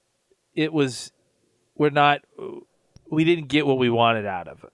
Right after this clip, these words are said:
out of him, you know, in the development phase, or we haven't seen the development that we wanted out of him. I, I, I think that he flashed a lot early,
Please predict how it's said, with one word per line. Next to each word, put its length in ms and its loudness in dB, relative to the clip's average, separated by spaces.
out 160 4
of 100 -2
him, 180 -6
you 100 -4
know, 100 2
in 80 -2
the 80 -4
development 640 0
phase, 280 0
or 60 2
we 140 2
haven't 400 2
seen 560 0
the 100 2
development 460 0
that 160 0
we 120 0
wanted 360 -2
out 140 -6
of 80 -18
him. 180 -20
I, 100 0
I, 280 0
I 120 4
think 280 -4
that 140 -2
he 200 -2
flashed 600 2
a 40 -4
lot 300 2
early, 500 0